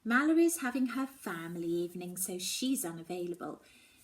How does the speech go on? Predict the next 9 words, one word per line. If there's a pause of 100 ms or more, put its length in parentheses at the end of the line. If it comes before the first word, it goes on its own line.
(140)
It's
probably
lucky,
actually. (840)
All
I (100)
do
is
moan,